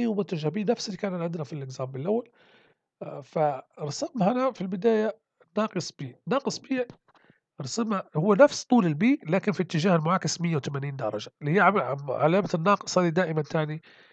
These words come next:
مية وثمانين درجة، فالبي ماشي مثلًا فوق، قاعد الناقص بي ماشي عكسه بالضبط مية وثمانين درجة لكن بنفس شنو؟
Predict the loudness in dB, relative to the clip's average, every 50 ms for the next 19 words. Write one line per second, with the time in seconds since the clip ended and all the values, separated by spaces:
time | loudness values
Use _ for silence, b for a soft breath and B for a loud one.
0 | b b b _ -4 0 2 2 2 2 2 0 0 0 -2 -2 -2 -2 -2 -2
1 | -2 -2 2 2 2 4 6 6 8 8 8 8 6 6 2 0 0 2 2 0
2 | 2 6 8 10 10 8 B B B B B B B B B -2 4 6 6 6
3 | 6 4 4 4 4 4 4 2 -2 -2 -2 -2 0 0 2 0 0 0 -2 -2
4 | 0 0 0 -2 -2 -2 -2 0 0 -2 -2 0 2 4 4 4 4 2 0 -6
5 | -4 -2 2 2 4 2 2 0 -2 -4 -4 0 2 2 2 2 2 0 0 0
6 | 0 -2 0 0 -2 -2 -2 -4 0 2 4 4 4 2